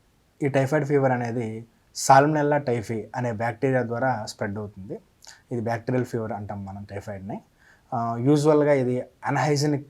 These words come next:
వాటర్, I mean, అన్‌క-, కంటామినేటెడ్ వాటర్, కంటామినేటెడ్ ఫుడ్ ద్వారా ఇది అనేది స్ప్రెడ్ అవుతుంది.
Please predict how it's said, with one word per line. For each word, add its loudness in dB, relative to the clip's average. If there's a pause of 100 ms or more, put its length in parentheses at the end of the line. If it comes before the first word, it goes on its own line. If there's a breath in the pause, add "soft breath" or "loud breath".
(120)
వాటర్, -4 (280)
I -8
mean, -8
అన్‌క-, -2
కంటామినేటెడ్ 2
వాటర్, -2 (100)
కంటామినేటెడ్ 0
ఫుడ్ -4
ద్వారా 2 (320 loud breath)
ఇది 0
అనేది -2
స్ప్రెడ్ -4
అవుతుంది. -6